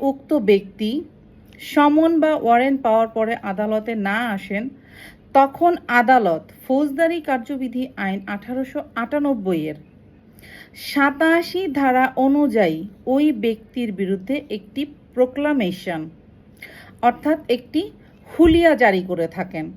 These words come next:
এবং এই হুলিয়াটি জারি করে তিরিশ দিন সময় দেওয়া হয় যে, তিরিশ দিনের ভিতরে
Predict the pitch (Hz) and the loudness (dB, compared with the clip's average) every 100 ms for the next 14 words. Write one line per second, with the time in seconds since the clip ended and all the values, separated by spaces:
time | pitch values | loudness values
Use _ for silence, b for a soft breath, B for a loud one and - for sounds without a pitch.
0 | - - 247 254 320 302 285 277 - 269 | -16 0 2 4 2 0 -4 -6 -4 0
1 | 277 330 339 330 247 226 247 262 220 196 | 2 2 2 0 2 2 2 -2 -2 0
2 | 269 - _ B B B B - 277 294 | -2 -8 _ B B B B -6 -2 0
3 | 320 320 302 370 403 - 302 277 254 202 | 0 0 -2 -4 -6 -4 0 2 2 2
4 | 165 156 180 175 170 - - 196 254 269 | 0 0 -4 -6 -8 -12 -12 -2 -2 -2
5 | 285 302 320 302 320 339 330 294 294 320 | -2 2 0 2 2 2 2 0 -2 -2
6 | 320 | -4